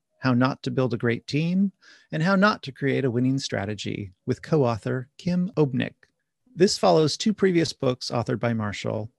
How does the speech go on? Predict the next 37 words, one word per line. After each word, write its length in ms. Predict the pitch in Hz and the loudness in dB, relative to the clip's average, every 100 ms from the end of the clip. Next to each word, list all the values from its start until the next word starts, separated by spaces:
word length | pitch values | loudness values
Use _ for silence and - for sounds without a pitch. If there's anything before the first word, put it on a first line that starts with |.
| _ | _
The 120 | 127 | -2
Entrepreneur 540 | 127 123 139 123 123 117 | 0 -2 -2 0 0 0
Puzzle 440 | 160 151 160 156 - | 0 2 0 -2 -4
and 180 | 135 | -4
The 40 | 120 | -2
Great 300 | 123 123 - | -2 -4 -4
Cultural 420 | - 117 - 117 | -6 -6 -6 -8
Disconnect. 760 | 107 - - 95 - _ - - _ _ - - _ 139 | -8 -8 -8 -10 -12 _ -20 -20 _ _ -20 -20 _ -2
I'm 120 | 131 | -2
delighted 420 | 123 135 151 156 | 2 4 4 2
to 60 | 139 | 0
have 140 | 131 | 0
Mary 220 | 131 127 | 0 0
join 260 | 117 123 120 | 0 -2 -2
us 240 | 117 - | -4 -6
today 460 | - - 110 107 113 | -12 -8 -4 -4 -4
on 140 | 117 | -4
the 60 | 110 | -6
show 480 | - 120 131 208 202 - _ | -2 -2 0 -2 -6 -14 _
so 140 | - | -4
we 80 | 165 | -4
can 140 | 175 170 | -2 -4
talk 180 | 180 | -4
about 220 | 160 160 - | -4 -6 -4
smart 420 | - 147 156 - | -4 -2 -4 -8
goals 500 | - - 123 - - | -10 -8 -8 -10 -12
and 120 | 139 104 | -10 -8
how 220 | 151 151 | -6 -4
they 140 | 131 | -4
can 140 | - 139 | -6 -10
help 280 | - - | -12 -14
you. 240 | - - - _ _ _ 143 | -14 -14 -16 _ _ _ -2
Welcome 280 | 151 175 147 | 0 0 0
to 60 | |
the 60 | 135 | 0
show, 240 | - 110 | -2 -4
Mary. 300 | 98 107 113 | -6 -8 -10